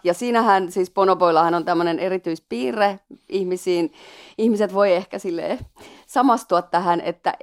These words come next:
sillä sukupuolella ei ole niin väliä, että nimenomaan seksiä käytetään ystävyyssuhteidenkin ylläpidossa. Että naaraat keskenään ja urokset keskenään ja sitten urokset ja naaraat keskenään.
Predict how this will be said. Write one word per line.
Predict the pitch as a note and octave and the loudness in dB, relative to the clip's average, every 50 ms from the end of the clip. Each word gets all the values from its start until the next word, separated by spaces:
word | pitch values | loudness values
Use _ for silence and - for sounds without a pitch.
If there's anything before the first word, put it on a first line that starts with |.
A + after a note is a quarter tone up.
| - - | -16 -16
sillä | - A3 G3 G3 | -12 -10 -8 -6
sukupuolella | C4+ C#4+ C#4 - B3 - F3+ D#3 D3 D3 C#3+ C#3+ C#3 C3+ | -6 -6 -6 -6 -4 0 0 0 2 0 0 -2 -2 -2
ei | C#3 C#3 | -2 -2
ole | C#3 | -2
niin | C#3 C#3 C3+ | -2 -4 -2
väliä, | C#3 C#3+ C#3 C3+ B2+ B2+ A#2 D3 - _ _ - | -2 -2 -2 -2 -4 -6 -8 -8 -10 _ _ -12
että | D3+ D3+ - - - - - - | -12 -12 -2 0 0 0 0 0
nimenomaan | F#3+ G3 G3+ F#3+ F#3+ F#3 F3+ E3 D#3 | 0 0 2 2 4 4 4 2 2
seksiä | - - F3 F3 - E3+ D#3+ | 0 -2 -4 -4 -4 -4 -4
käytetään | D#3 - D3 D3 D3+ D3+ - - D#3+ D#3+ D#3 D3+ C#3+ - - | -2 -2 -2 -2 -2 -2 0 2 2 2 2 2 -2 -4 -4
ystävyyssuhteidenkin | F#3+ G#3 - - E3 D3+ D3 D3 - C#3+ C#3 - _ - C#3 C3+ C3+ C#3 C#3+ C#3+ - D3+ A#2 | -6 -6 -4 -6 -6 -6 -6 -8 -10 -12 -14 -10 _ -6 -6 -4 -4 -6 -6 -6 -8 -8 -8
ylläpidossa. | C#3+ D3+ C#3+ C#3 D3 - C3+ - - F#3+ - - - - - - _ _ _ _ _ _ _ _ _ _ _ | -8 -6 -6 -8 -8 -8 -10 -12 -12 -12 -12 -12 -14 -14 -14 -14 _ _ _ _ _ _ _ _ _ _ _
Että | - D3+ - _ E3 D#3 - - | -10 -10 -2 _ 0 0 0 0
naaraat | F3+ F#3+ F#3 F3+ F3+ F3+ F3+ | 0 2 2 4 4 2 0
keskenään | - F3+ E3 E3+ - - E3+ E3 D#3+ D#3+ D#3+ D#3+ | -2 -6 -8 -6 -4 -4 -2 0 2 0 0 0
ja | D#3+ D3 | 0 -2
urokset | D3+ D#3 D#3+ D#3 - - - _ | 0 -2 -2 -4 -6 -12 -12 _
keskenään | - C#3+ D3 - - D#3 C#3+ C#3 C#3 D3 C#3 | -6 -6 -6 -2 -2 0 0 2 0 0 0
ja | B2 | -2
sitten | D#3 D#3+ C#3+ - - - F3+ - - _ _ _ | -4 -6 -10 -6 -4 -4 -4 -4 -8 _ _ _
urokset | - C3+ B2 C#3 - - - | -10 -10 -10 -8 -6 -4 -2
ja | - G3+ | 0 0
naaraat | D3+ B2 G#2 - G#2 - - | 0 0 0 0 -2 -4 -6
keskenään. | - - - - - - - - | -10 -16 -14 -14 -14 -12 -12 -14